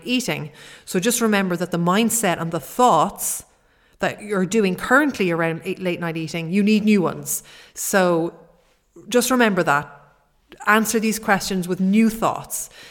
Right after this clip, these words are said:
What are the reasons that you are eating late at night? For example, it might be that you have overly restricted during the daytime. Simple. It might be it's a habit, you're bored.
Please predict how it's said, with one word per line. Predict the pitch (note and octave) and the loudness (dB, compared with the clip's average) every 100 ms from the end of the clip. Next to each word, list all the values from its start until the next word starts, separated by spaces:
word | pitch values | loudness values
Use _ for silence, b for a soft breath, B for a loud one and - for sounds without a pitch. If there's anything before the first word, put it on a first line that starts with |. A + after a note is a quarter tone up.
| B B | B B
What | F3+ A3 B3 A#3 - | 0 4 4 2 0
are | G3 F#3+ | 2 2
the | F3+ | 0
reasons | F3 F#3 F#3 E3+ E3 - | 0 -2 -2 -4 -4 -6
that | E3 | -6
you | F3 F#3+ G3+ | -4 -2 -2
are | - F3 - | -2 -6 -6
eating | B3 B3 A#3+ G#3 | -4 -4 -2 -6
late | - F3+ E3 - | -4 -4 -4 -6
at | E3 | -10
night? | E3 C#3+ D3 | -8 -8 -8
For | - F3+ F3 | -8 -6 -4
example, | F3 E3 E3 F#3 G3+ A#3 D4 E4 - B B | -6 -6 2 2 2 0 -2 -4 -6 B B
it | G3 G3 | -8 -2
might | F#3+ F3+ F3+ | 0 0 -2
be | G3+ F3+ E3+ D3+ B B | -4 -2 -2 -6 B B
that | E3+ G3 | -8 -2
you | G3+ | 0
have | F3 F#3+ - | 2 0 4
overly | G#3+ A3+ G#3+ G#3+ | 6 6 6 2
restricted | G3 F#3 - G3 - F3 D3+ | 2 -2 0 -2 -2 -4 -2
during | F3 E3+ E3 | -2 0 -2
the | |
daytime. | D#3+ D3 C#3+ - - _ _ _ _ _ _ _ _ - | -4 -6 -8 -12 -14 _ _ _ _ _ _ _ _ -8
Simple. | - G3+ F3 - - _ B B B B | -2 0 -2 -8 -12 _ B B B B
It | F#3+ | 0
might | F#3+ F#3 F#3 | 2 2 2
be | G3 F3+ F3 | 0 2 0
it's | - F#3 | -2 -4
a | F#3+ | -4
habit, | - F#3 F3+ C4 - - _ _ b b b b | 0 0 2 -2 -6 -10 _ _ b b b b
you're | F#3 | 0
bored. | E3+ F#3 E3+ C#3+ D3 | 2 4 4 4 0